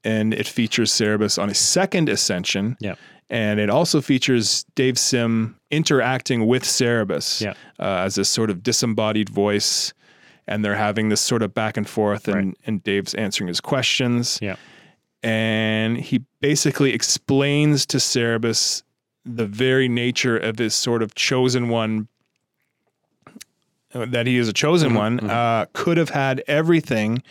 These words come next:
Speaker 2: Yeah.
Speaker 1: but he basically, in the, in the beginnings of the comic, sort of fucked up a little
Speaker 2: Yeah,
Speaker 1: bit.
Speaker 2: yeah.
Speaker 1: And because of that, everything went into chaos.
Speaker 2: Oh,
Speaker 1: So
Speaker 2: okay.
Speaker 1: all these ridiculous characters coming into his life and all
Speaker 2: Yeah.
Speaker 1: these things happening as a
Speaker 2: Yeah.
Speaker 1: result of his,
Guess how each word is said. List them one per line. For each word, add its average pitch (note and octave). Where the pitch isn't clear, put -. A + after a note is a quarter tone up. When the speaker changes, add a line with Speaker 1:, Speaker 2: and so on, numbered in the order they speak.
Speaker 2:
Yeah. A2
Speaker 1:
but A#2
he B2+
basically, A#2
in B2+
the, A#2
in C#3
the C#3
beginnings C#3
of D3
the C3+
comic, C3+
sort C3+
of A#2+
fucked -
up C#3+
a D#3+
little E3+
Speaker 2:
Yeah, F#3+
Speaker 1:
bit. G#3
Speaker 2:
yeah. G#2+
Speaker 1:
And B2
because B2+
of C3+
that, C3+
everything C#3
went C3
into A#2+
chaos. G#2+
Speaker 2:
Oh, G2+
Speaker 1:
So G#2
Speaker 2:
okay. F#2
Speaker 1:
all C#3
these D3+
ridiculous C3
characters B2
coming B2
into A#2+
his A#2
life A2+
and A2+
all A2+
Speaker 2:
Yeah. A2
Speaker 1:
these A2+
things G#2
happening B2
as A#2+
a -
Speaker 2:
Yeah. A2
Speaker 1:
result A2+
of G#2+
his, -